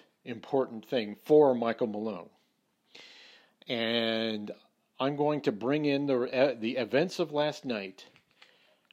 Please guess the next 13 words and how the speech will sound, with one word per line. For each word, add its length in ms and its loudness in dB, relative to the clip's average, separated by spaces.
with 180 -4
some 220 -6
other 220 4
things 400 2
that, 300 2
uh, 340 -4
we 160 -6
need 220 -6
to 80 -2
discuss 840 0
as 160 -10
Nuggets 340 -4
fans 440 -12